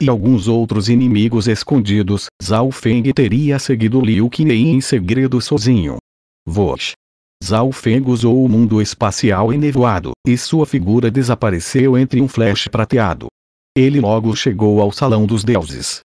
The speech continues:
Uma vez que a maioria das forças de ambas as dinastias estão reunidas nos terrenos áridos da tribulação do deus no campo de batalha,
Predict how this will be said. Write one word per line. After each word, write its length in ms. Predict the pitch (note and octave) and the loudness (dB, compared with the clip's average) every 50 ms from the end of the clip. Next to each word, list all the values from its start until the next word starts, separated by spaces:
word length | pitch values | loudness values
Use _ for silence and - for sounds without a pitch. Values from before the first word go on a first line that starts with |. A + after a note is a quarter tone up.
| _ _ _ _ _ _ _ - | _ _ _ _ _ _ _ -2
Uma 240 | C#3+ D#3 D3 A2+ F2+ | 0 2 2 2 0
vez 300 | D2 D2+ G#2 B2 C3 A2+ | 0 0 0 0 0 -2
que 220 | - - - A#2+ G2+ | -4 -2 0 0 2
a 60 | E2+ | 2
maioria 520 | G#2 B2+ C3 A2+ G2 F2 G2+ A2 A#2+ A#2 | 2 2 2 0 0 0 2 2 2 2
das 220 | A2+ A#2+ A2 - - | 2 0 -2 -4 -4
forças 380 | - C3+ C3+ C3 - C3 A#2 | -2 -2 -2 0 -2 -4 -4
de 140 | A2+ A#2 B2 | 0 0 0
ambas 320 | A#2 A2 A2+ A2+ A2+ A2 | 2 2 2 0 0 0
as 140 | A2+ A#2+ G#2 | 0 -2 0
dinastias 720 | A2 A2+ A2 A2+ A2 - - - - C3+ C#3+ D3 D#3 A#2+ C3 | 0 0 0 0 0 -2 -6 -6 -4 0 0 0 0 0 -2
estão 340 | C#3+ C3 - G#2+ G#2 G#2 | -2 -2 0 0 0 0
reunidas 640 | G#2 G#2 B2+ C3 B2 A#2 G2+ G#2+ A#2+ A2+ A#2+ A2 G#2+ | 0 2 2 2 2 2 2 0 0 0 -2 0 0
nos 180 | B2 B2+ - | 0 0 0
terrenos 600 | - - D#3+ C3+ C3 A#2+ G#2 G2+ G#2 G2 - - - | -2 -2 -2 0 0 2 2 2 0 0 -4 -6 -4
áridos 460 | - A2+ A#2+ A#2+ A2+ A#2 F#2 G#2+ G#2+ | -2 -2 0 2 0 0 0 -2 -2
da 140 | G2+ B2+ B2+ | -2 -2 -2
tribulação 680 | - - E3+ F#3 E3 D3+ B2+ B2+ B2 - - A2 G#2+ G#2+ | -2 -2 -2 0 2 2 2 0 0 0 0 0 0 0
do 140 | G2+ A#2 A2 | 0 0 0
deus 320 | F#2+ G#2 G#2 A2+ A#2 A2 | 2 2 2 2 0 0
no 140 | A#2+ A#2 G#2+ | 0 -2 -2
campo 400 | - - A2+ G#2 F#2+ - C#3+ A#2 | 0 0 -2 0 0 0 -2 0
de 100 | G#2+ G#2 | 0 0
batalha, 560 | F2 B2 A#2 - - A#2 G2+ E2 C#2+ C2+ C2+ | 0 -2 -2 0 -2 -2 -2 -2 -4 -8 -10